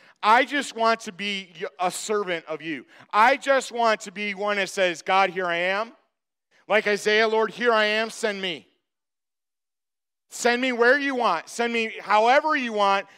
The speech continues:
Send me to whatever location you would have me to go.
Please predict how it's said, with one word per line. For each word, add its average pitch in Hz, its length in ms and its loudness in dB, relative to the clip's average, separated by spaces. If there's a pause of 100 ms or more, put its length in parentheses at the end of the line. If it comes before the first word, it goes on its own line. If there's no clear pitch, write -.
Send 254 380 -2
me 254 160 0
to 214 260 -4
whatever 262 420 2
location 262 640 0
you 226 80 -4
would 220 80 2
have 220 160 6
me 220 120 -4
to 214 60 -8
go. 202 360 2